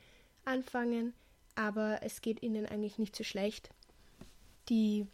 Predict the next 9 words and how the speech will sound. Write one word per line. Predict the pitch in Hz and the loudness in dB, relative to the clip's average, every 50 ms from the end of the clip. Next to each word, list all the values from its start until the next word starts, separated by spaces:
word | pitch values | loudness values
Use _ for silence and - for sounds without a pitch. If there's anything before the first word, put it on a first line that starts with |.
| - - | -12 -8
Parteimitglieder | - 220 - - 214 214 254 294 320 302 - - - 285 285 269 277 | -6 -6 -4 0 2 4 4 4 4 2 0 0 0 2 6 6 6
hingegen | 269 269 254 247 233 233 226 233 226 | 6 6 4 4 2 2 4 2 2
werden | 220 220 220 - | 2 0 0 0
alle | - 208 214 220 214 214 | 0 0 0 0 0 -2
ständig | - - - 214 202 214 220 226 - | -4 -4 -2 0 0 2 0 0 0
überwacht. | 220 208 202 196 196 - - 208 - - - - - - - - - - - - - - - - - - - - - - - - - | -2 -4 -4 -4 -4 -4 -6 -8 -12 -16 -20 -20 -20 -20 -20 -20 -20 -20 -20 -20 -20 -20 -20 -20 -20 -20 -20 -20 -20 -20 -20 -16 -8
Es | - 233 - - | -4 -4 -2 2
gibt, | - 254 226 - - - - - | 2 2 2 2 -2 -10 -6 -2
ähm, | - 247 226 220 214 208 214 208 220 233 | 2 2 4 4 4 2 2 0 0 -4